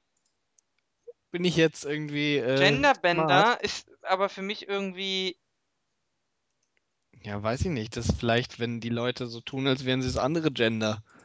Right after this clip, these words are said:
Speaker 1: und dadurch erniedrigt werden.
Speaker 2: Wie
Speaker 1: Also
Speaker 2: wich-,
Speaker 1: quasi nur,
Speaker 2: Öger,
Speaker 1: also quasi nur,
Speaker 2: wie
Speaker 1: wenn Männer so tun, als wären sie Frauen, weil andersrum wäre das ja keine Erniedrigung,
Speaker 2: Nein.
Speaker 1: ne, Ara?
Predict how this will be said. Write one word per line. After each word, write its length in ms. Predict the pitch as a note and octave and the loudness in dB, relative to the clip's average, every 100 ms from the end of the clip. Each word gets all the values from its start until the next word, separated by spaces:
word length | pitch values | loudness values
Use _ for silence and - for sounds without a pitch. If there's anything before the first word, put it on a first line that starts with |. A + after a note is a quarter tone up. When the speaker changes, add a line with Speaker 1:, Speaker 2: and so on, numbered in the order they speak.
| _ - _ - - - - | _ -20 _ -20 -20 -20 -12
Speaker 1:
und 160 | - B2+ | -2 2
dadurch 260 | C3 C3 A2 | 4 2 0
erniedrigt 520 | C3 C3+ - C3 - | 0 0 -2 -4 -2
werden. 400 | A2 G#2+ A2+ A2+ _ _ _ _ _ - - - - - - - | 0 0 -4 -12 _ _ _ _ _ -14 -10 -10 -12 -16 -10 2
Speaker 2:
Wie 100 | - | 6
Speaker 1:
Also 140 | A3+ F#3 | 8 6
Speaker 2:
wich-, 60 | |
Speaker 1:
quasi 280 | F3+ F3+ G3 | 6 4 4
nur, 240 | A3 B3 | 6 8
Speaker 2:
Öger, 200 | C4 C4+ G#3 | 8 10 10
Speaker 1:
also 80 | F#3 | 8
quasi 300 | F3+ F#3 - | 4 -2 0
nur, 140 | A3 G#3 | 4 6
Speaker 2:
wie 60 | |
Speaker 1:
wenn 180 | F#3 F3+ | 6 6
Männer 320 | F3 F#3 F#3+ | 2 4 4
so 120 | E3+ E3 | 2 -2
tun, 220 | F#3 F3+ | -4 -2
als 160 | E3 | 0
wären 140 | D#3 C#3+ | -2 -6
sie 80 | C3 | -8
Frauen, 360 | - C3+ B2 | -4 -4 0
weil 140 | A#2+ G#2 | 0 0
andersrum 480 | C3 B2+ - B2+ | 0 -2 -4 -6
wäre 100 | C3 | -4
das 140 | A#2 G#2+ | -4 -4
ja 100 | A2 | -4
keine 260 | A2+ A2 | -2 -2
Erniedrigung, 380 | G#2 A2 A2+ E3+ D#3 | -4 -6 0 4 4
Speaker 2:
Nein. 160 | D3 | 2
Speaker 1:
ne, 240 | A#2 A#2+ B2 | -2 -4 -4
Ara? 320 | A#2+ A#2+ | 0 0